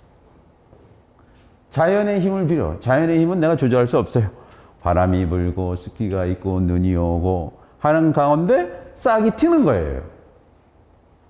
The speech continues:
그래서 그 열매를 맺는 것을 뭐라 그러냐?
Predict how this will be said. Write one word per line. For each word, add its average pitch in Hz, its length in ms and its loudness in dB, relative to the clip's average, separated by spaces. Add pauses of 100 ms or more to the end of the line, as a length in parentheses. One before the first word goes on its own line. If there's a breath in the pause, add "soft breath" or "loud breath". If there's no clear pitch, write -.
(760 soft breath)
그래서 185 260 2
그 214 160 4
열매를 214 420 2
맺는 170 360 0
것을 156 240 0
뭐라 135 300 2
그러냐? 98 340 0